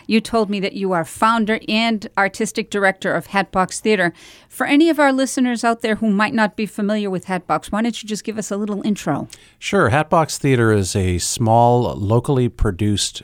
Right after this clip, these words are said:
Speaker 2: uh, theater space. We have a hundred seats, uh, but we have variable seating configurations. We are what I like to call a cooperative theater space. We're made up of a group of producers that come together to create a season,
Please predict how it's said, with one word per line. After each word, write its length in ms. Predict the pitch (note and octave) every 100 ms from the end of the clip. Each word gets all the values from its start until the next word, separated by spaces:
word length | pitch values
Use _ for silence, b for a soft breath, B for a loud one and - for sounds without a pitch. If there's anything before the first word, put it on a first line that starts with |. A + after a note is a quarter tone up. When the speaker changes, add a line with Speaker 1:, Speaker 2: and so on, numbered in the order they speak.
| -
Speaker 2:
uh, 240 | F#2 F2+
theater 400 | - B2+ G#2 G2
space. 440 | - - G2+ G#2+ - B B -
We 80 |
have 100 | A2+
a 60 | G2+
hundred 340 | C#3 C3+ B2+
seats, 480 | - - D#3 - - -
uh, 160 | A2+
but 160 | G#2 A2+
we 140 | A2+
have 240 | G#2 A2 F#2+
variable 480 | A2 A#2 A2 G#2 G2
seating 500 | - G#2+ G#2+ G#2 G2
configurations. 1000 | - G2 A2+ F#2 F2+ G2 - D#3+ F3 B B B -
We 120 | C3
are 140 | A2 A2
what 180 | A#2+
I 120 | A#2+ B2+
like 220 | B2+ -
to 80 | A2
call 280 | - G#2
a 60 | F#2+
cooperative 720 | - G#2 F#2+ B2+ - F#2 E2+
theater 320 | - F#2+ F2+
space. 440 | - - F#2+ G#2 -
We're 160 | G#2
made 280 | G#2 A2 A2+
up 160 | A2 - B B -
of 160 | C3+ A#2+
a 40 |
group 300 | A2+ A#2+ -
of 160 | G#2 -
producers 720 | G#2+ F#2+ A#2+ - A2+ A2+ -
that 220 | F#2 -
come 240 | A2 G2+
together 540 | F2 F#2 G#2+ G2+ G#2+ G2+
to 360 | - - F#2+
create 480 | F2+ - A2+ F#2+ F#2
a 140 | F2+ F#2
season, 580 | - A#2+ A#2 C3+ C#3+